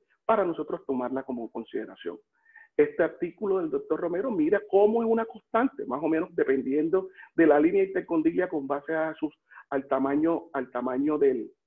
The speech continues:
de los cóndilos, dependiendo del tamaño de la persona, del sexo, pero en promedio es, se da, eh, en forma constante tanto en hombres como en mujeres.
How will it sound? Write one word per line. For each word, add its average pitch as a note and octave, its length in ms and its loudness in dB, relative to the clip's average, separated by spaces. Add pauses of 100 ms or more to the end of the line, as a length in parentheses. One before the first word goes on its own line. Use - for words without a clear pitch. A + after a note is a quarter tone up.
(240)
de D3 140 8
los C#3+ 180 0
cóndilos, F3 480 0 (260)
dependiendo F3+ 520 2
del F3 100 -8
tamaño C#3 420 0
de D3+ 80 4
la D3+ 100 0
persona, D#3+ 540 0
del D#3 240 -4
sexo, E3 380 -2 (240)
pero G#3+ 400 2
en F#3+ 200 2
promedio F#3+ 520 -2 (400)
es, E3 140 -2 (280)
se D#3+ 140 2
da, E3+ 420 0
eh, C#3+ 320 -2
en C#3 380 2
forma D#3+ 280 0
constante E3+ 560 -2
tanto C#3+ 380 -6
en C3 80 0
hombres F#3+ 320 -4
como C3+ 240 -8
en B2+ 60 -4
mujeres. A#2+ 460 -6